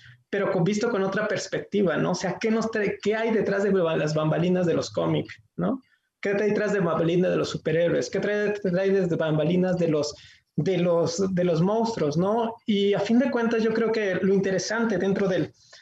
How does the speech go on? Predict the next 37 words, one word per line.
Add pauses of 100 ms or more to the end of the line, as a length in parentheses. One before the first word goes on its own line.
(160)
del
conocimiento
es
que
todo
se
puede
teorizar
o
todos
podemos
tener
una
perspectiva
diferente. (480)
Y
a
mí,
por
ejemplo,
eso
es
lo
que,
lo
que
me
fascina,
¿no?
En
esta
concepción (320)
de
ver
con
otros
ojos,